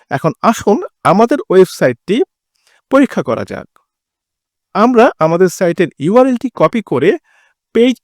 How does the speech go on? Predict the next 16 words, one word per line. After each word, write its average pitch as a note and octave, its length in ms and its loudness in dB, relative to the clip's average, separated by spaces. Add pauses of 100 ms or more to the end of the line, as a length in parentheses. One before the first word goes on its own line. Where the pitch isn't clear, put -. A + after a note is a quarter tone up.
স্পিড A#3 340 -6 (140)
ইনসাইট F3+ 520 -2
এ F3 80 0
ক্লিক G#3 360 -2 (100)
পেস্ট B3 240 -2
করে E3 260 0 (440)
অ্যানালাইজ A3 460 2
বাটনে G3+ 300 0
চেপে D#3+ 260 -2
দিই। F#2+ 240 -8 (1300)
দেখুন G3 320 2 (140)
এটির F3 340 2
রেজাল্ট। B2+ 440 -6 (1000)
মোবাইল F#3 400 -2
পারফরম্যান্স B3 600 -2
বিরানব্বই E3 840 -2